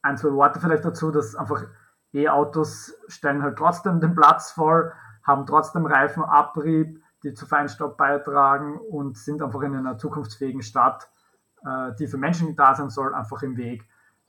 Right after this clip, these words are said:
Vor allem eine Güterverteilung in einer zukunftsfähigen Stadt wird sowieso zukün-, sollte sowieso zunehmend von eben E-Lastenrädern, Lastenrädern übernommen werden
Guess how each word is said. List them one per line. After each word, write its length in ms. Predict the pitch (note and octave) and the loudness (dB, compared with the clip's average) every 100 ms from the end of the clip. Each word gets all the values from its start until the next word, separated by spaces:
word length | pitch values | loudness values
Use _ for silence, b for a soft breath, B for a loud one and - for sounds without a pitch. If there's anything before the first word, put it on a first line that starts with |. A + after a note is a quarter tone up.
| _ | _
Vor 160 | - C#3+ | -4 2
allem 180 | C3 C#3+ | 2 2
eine 140 | - | 0
Güterverteilung 1000 | G3 F3 E3+ E3+ C#3+ C3 D3 D3+ D3+ D3+ | 0 0 -2 0 2 2 2 0 -2 -6
in 160 | D3+ C3+ | -8 -8
einer 300 | C3+ C3+ A2 | -6 -8 -8
zukunftsfähigen 800 | D3 - C#3+ - - C#3 C3+ C3+ | -10 -10 -12 -14 -4 -2 -2 -6
Stadt 420 | - B2+ B2+ - b b b _ | 0 2 2 -2 b b b _
wird 200 | C#3 A2 - - | -8 -8 -14 -8
sowieso 520 | D#3+ D3 D3 C#3+ C#3+ | -2 0 2 2 2
zukün-, 560 | D3+ - B2+ - C3+ - _ | 0 -6 -8 -6 -8 -10 _
sollte 420 | - D3+ D3 C3+ | 0 2 2 0
sowieso 300 | D3+ C#3 D3 | -4 0 -2
zunehmend 520 | - C#3+ C3+ C3+ B2 | -2 -6 -6 -6 -8
von 340 | - B2+ B2+ B2+ | -8 -6 -6 -8
eben 220 | B2+ B2+ - | -10 -8 -4
E-Lastenrädern, 880 | D3+ D3 C3+ - C#3+ C3 C#3 C3+ C3 | 2 4 4 2 -6 -2 -2 -2 2
Lastenrädern 680 | B2 - C#3 C3+ C3+ C3 C#3+ | 2 0 -6 -4 -4 -6 -8
übernommen 480 | B2 A#2+ C3 C3 | -8 -8 -6 -6
werden 260 | B2 B2+ B2 | -4 -6 -6